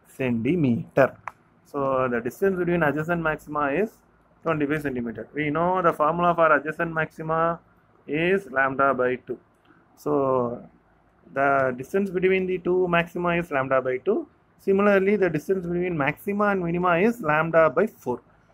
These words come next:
So we got distance between two maxima or adjacent maxima, that is twenty-five centimeter. This implies lambda is equal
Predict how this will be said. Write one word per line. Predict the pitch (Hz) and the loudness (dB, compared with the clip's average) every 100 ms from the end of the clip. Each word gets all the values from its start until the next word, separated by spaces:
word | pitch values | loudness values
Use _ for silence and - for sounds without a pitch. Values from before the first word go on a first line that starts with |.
| _ | _
So | - 196 | -4 0
we | 196 | 2
got | 180 202 175 | 6 6 4
distance | 170 196 175 | -4 -4 -2
between | 175 175 175 | -2 -2 -2
two | 165 | -6
maxima | 156 143 - 147 170 175 | -2 -2 -2 -4 2 6
or | 143 | 6
adjacent | 135 147 156 | 4 -2 -4
maxima, | 143 123 - 180 | -4 -6 -6 -6
that | 151 131 | -2 -2
is | 165 185 | -2 -4
twenty-five | 139 131 147 - 165 139 - 123 175 175 | -2 -2 -2 -4 -4 -4 -4 -6 -6 -8
centimeter. | 127 120 117 131 113 107 - 120 - _ _ _ _ _ | -10 -8 -8 -8 -8 -10 -10 -12 -12 _ _ _ _ _
This | 151 202 - | 0 2 2
implies | 180 175 165 165 165 170 170 170 | -2 -2 0 2 4 2 -2 -2
lambda | 135 131 156 165 165 156 | 2 4 4 4 6 6
is | 139 | 2
equal | 127 - 123 | -6 -2 -2